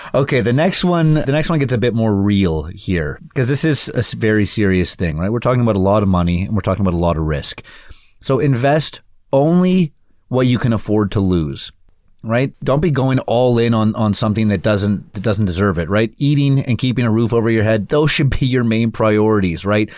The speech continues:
White knuckling through this is what a lot of people are doing. And if you're out there taking risks unnecessarily, it will come back to bite you. So it's unwise to take short-term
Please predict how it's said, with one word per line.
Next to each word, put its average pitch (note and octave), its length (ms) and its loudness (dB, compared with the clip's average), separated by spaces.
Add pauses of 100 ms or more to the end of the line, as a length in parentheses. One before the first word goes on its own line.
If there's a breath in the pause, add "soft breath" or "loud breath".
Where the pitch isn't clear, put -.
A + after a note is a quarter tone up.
(260 loud breath)
White A#2+ 340 -2
knuckling A#2 460 0
through A2 240 0
this G#2+ 180 0
is G2 100 -4
what G#2 140 0
a G2+ 40 2
lot G2+ 200 2
of G#2+ 60 -2
people G#2+ 260 -2
are G2 80 2
doing. A2 400 0 (480 loud breath)
And G#2 380 0
if G#2 200 -4
you're A#2 200 0
out G#2+ 160 0
there A2 160 0
taking G#2 440 -2
risks - 540 -2 (260 soft breath)
unnecessarily, A2+ 1040 0 (180)
it B2 180 -8
will B2 380 0
come A2+ 240 0
back G2+ 240 0
to G#2+ 80 -2
bite F#2+ 220 0
you. D#2+ 100 -4
So A2 160 -2
it's G#2+ 240 -4
unwise A2+ 760 0
to F#2 80 -8
take G2 300 -4
short-term G2+ 920 0